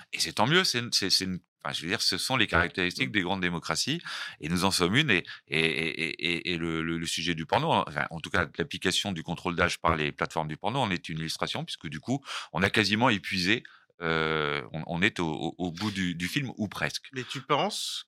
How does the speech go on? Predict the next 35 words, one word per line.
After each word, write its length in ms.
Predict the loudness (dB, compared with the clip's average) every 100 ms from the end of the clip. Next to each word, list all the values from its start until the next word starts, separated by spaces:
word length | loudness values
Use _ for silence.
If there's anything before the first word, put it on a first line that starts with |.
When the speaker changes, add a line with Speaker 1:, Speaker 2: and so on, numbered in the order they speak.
| -6
Speaker 2:
que 80 | 2
l'Arcom 540 | 2 2 -2 -2 -6 -18 _ _ _ _ _ _ _
va 160 | 4 6
réussir 600 | 6 2 0 -2 -6 _ -16
à 80 | -16
trouver 520 | -8 -4 0 0 0 -2
un 80 | -2
référentiel 560 | -2 -2 -6 -6 -8
technique ? 380 | -8 -10 -8 0
Alors, 220 | 2 2 0 -20 -20 -14
en 60 |
plus, 180 | -6 0
il 20 |
y 20 | 2
a 40 |
la 80 | 2
question 280 | -2 -4 -6
du 140 | -4
double 220 | 0 2
anonymat, 400 | 2 2 4 4
parce 180 | 4 0
Speaker 1:
Hmm. 80 | 0
Speaker 2:
que 260 | -2 -6 -6
ça, 140 | -6
c'est 100 | -4
une 80 | -6
exigence 320 | -6 -8 -6
de 80 | -2
la 100 | -2
cnil. 300 | 0 0 2
Il 80 | 2
faut 160 | 0
qu'à 180 | 4 6
la 120 | 6
fois, 360 | 4 4 4